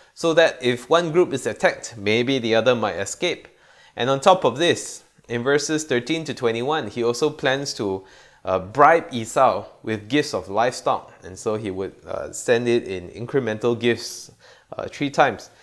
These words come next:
And so these seem to be cunning tactics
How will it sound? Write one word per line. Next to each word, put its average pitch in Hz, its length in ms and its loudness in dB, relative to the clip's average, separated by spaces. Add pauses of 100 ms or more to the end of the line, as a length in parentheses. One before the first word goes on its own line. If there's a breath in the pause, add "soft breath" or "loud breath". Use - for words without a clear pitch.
(420 soft breath)
And 139 140 0
so - 380 2 (260)
these 214 360 -2
seem 226 460 -2
to 165 140 -2
be 117 200 -2
cunning 214 480 -2
tactics - 720 -4